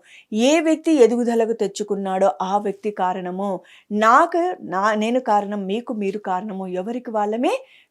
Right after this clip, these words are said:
కారణం. ఇది తెలియకనే తికమక పడుతూ ఉంటాం. "నేను ఇంత ధ్యానం చేస్తున్నాను, నేను ఒక గొప్ప పిరమిడ్ మాస్టర్ని, నా ఇంట్లో ఎందుకు ఇలా పరిస్థితులు ఉన్నాయి?"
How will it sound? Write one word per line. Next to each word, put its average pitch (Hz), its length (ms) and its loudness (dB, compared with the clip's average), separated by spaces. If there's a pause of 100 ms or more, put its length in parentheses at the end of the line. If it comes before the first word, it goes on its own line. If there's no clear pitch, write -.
కారణం. 240 380 2
ఇది 285 180 2
తెలియకనే 349 520 0
తికమక 262 480 -2
పడుతూ 214 360 0
ఉంటాం. 208 340 -4 (320)
"నేను 359 300 2
ఇంత 392 260 -2
ధ్యానం 254 540 -2
చేస్తున్నాను, 190 680 -8 (280)
నేను 392 180 2
ఒక 392 100 0
గొప్ప 320 360 4
పిరమిడ్ 247 440 4
మాస్టర్ని, 190 640 -6 (260)
నా 294 260 6
ఇంట్లో 392 360 -2
ఎందుకు 330 260 0
ఇలా 269 160 6
పరిస్థితులు 226 640 -2
ఉన్నాయి?" 190 640 -4